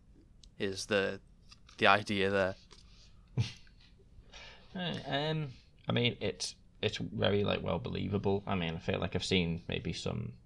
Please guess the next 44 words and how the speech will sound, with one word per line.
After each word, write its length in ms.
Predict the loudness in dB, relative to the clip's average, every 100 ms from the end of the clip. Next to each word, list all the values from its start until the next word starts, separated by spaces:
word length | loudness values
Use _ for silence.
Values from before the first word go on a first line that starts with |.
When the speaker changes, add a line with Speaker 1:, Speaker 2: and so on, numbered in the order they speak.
| -20 -20 -14 -6
Speaker 1:
Mm. 340 | -4 -2 -4 -8 -20 -20 -20 -20 -20 -4
Speaker 2:
um, 220 | 2 4 6
Speaker 1:
Some 140 | 6
of 60 | 8
the, 180 | 6 4
some 140 | 4
of 60 | 6
the, 300 | 6 6 6
like, 240 | 6 4 -2 -16 -4
photos 680 | 4 6 6 6 4 2 0
that 140 | 2
they 220 | 4 2 2 _ _ _ _ -4
create 400 | 4 6 4 0 _ 0
obviously 380 | 2 4 2 2 _ _ _ _ 4
are 120 | 4
fake, 340 | 6 2 2 -10 _ -20 -20 -20 -20 _ 2
um, 400 | 6 8 6 2 _ _ _ -6
but 140 | 0
they're 100 | 4
really 200 | 6 6
creepy. 400 | 6 4 4 0 -4 -20 -20 -20 -10 -2
Speaker 2:
Okay, 120 | 6
Speaker 1:
So 220 | 8 8
Speaker 2:
I 40 |
tell 140 | 4 2
you 40 | 4
Speaker 1:
if 40 |
Speaker 2:
what, 60 | 4
Speaker 1:
you 60 |
saw, 320 | 6 10 12 10
Speaker 2:
I'm 40 |
Speaker 1:
if 100 | 6
you 60 | 4
saw 260 | 6 8
that 180 | 8 6
in 120 | 4
real 180 | 6 8
life, 260 | 8 8 4
you'd 120 | 0
probably 260 | 2 4
be 120 | 4 4
a 40 |
bit 220 | 4 2
spooked. 460 | -2 -2 -2 -4 -20